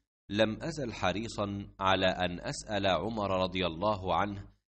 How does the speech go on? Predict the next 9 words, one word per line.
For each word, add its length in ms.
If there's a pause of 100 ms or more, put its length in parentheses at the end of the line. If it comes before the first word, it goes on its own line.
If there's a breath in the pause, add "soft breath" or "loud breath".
(160)
عن 180
المرأتين 800
من 300
أزواج 480
النبي 560
صلى 340
الله 460
عليه 420
وسلم 640